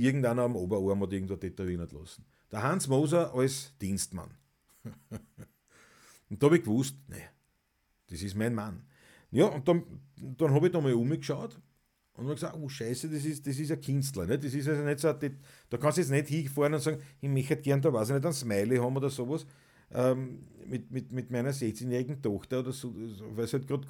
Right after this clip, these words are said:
cool ist, das macht er eher nicht. Also der, eigentlich macht er nur eigene Sachen, also was er auch, auch designt und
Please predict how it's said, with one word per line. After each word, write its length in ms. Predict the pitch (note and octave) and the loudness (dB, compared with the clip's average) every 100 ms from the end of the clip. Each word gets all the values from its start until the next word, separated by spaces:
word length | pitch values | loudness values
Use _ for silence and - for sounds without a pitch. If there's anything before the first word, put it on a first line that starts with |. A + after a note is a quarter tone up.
| G#2+ | -2
cool 160 | A2 | 0
ist, 180 | D3+ C#3+ - - | 0 -4 -18 -16
das 160 | - A#2+ | -6 2
macht 200 | D#3 - | 2 4
er 60 | |
eher 160 | E3 E3+ | 4 4
nicht. 220 | G#2+ F2+ | 4 0
Also 160 | G#2+ C3+ | 0 0
der, 240 | D3 D#3 - - - | 0 0 -2 -20 -10
eigentlich 380 | - C3 G3+ E3 | 2 4 6 6
macht 240 | D#3+ F3 F#3 | 4 2 2
er 60 | |
nur 280 | E3+ F3+ F#3 - - | 4 4 2 -4 -2
eigene 320 | A#2+ D#3+ D3+ | 0 2 0
Sachen, 440 | C#3+ C#3 E3 A3 - | -2 -4 -6 -8 -6
also 240 | B2+ B2 | -4 0
was 160 | C#3 C#3 | 0 0
er 280 | C3 D3+ C3+ | 2 2 2
auch, 320 | B2+ - - | 0 -2 -6
auch 220 | A#2 G#2+ | -6 -6
designt 680 | - G#2+ G2+ F2 B2+ G3 - _ _ _ _ _ _ _ _ _ _ _ | -6 -4 -4 -2 -2 -4 -6 _ _ _ _ _ _ _ _ _ _ _
und 420 | D#3+ F#3+ C4+ - | 4 4 2 -4